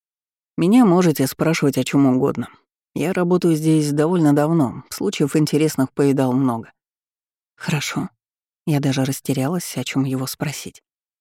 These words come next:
Понятно, что здешние резиденты весьма богаты,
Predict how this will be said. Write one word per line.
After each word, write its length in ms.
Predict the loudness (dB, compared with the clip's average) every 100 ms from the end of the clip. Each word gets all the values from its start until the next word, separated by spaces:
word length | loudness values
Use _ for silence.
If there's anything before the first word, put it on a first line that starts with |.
| _ _ _ _ _ _ _ _ _ _ _ _ _ _ _ _
Понятно, 440 | 0 2 4 4 2
что 260 | 2 0
здешние 560 | 0 2 0 0 2 2
резиденты 580 | 2 0 0 2 2 0
весьма 340 | -2 0 0
богаты, 500 | 0 -2 -2 -4 -10